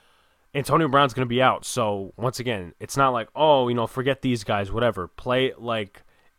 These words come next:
you're playing Mike Evans as all the receivers on the field. Like,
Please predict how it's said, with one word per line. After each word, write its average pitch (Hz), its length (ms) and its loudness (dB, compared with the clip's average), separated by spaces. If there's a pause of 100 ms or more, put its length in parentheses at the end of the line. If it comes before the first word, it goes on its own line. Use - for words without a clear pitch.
(180)
you're 120 140 -4
playing 117 420 -4
Mike 113 340 -4
Evans 104 720 -6 (560)
as 98 500 -8
all 120 180 -2
the 113 60 -6
receivers 110 360 -6
on 104 100 -8
the 98 60 -14
field. 101 160 -10
Like, 85 140 -18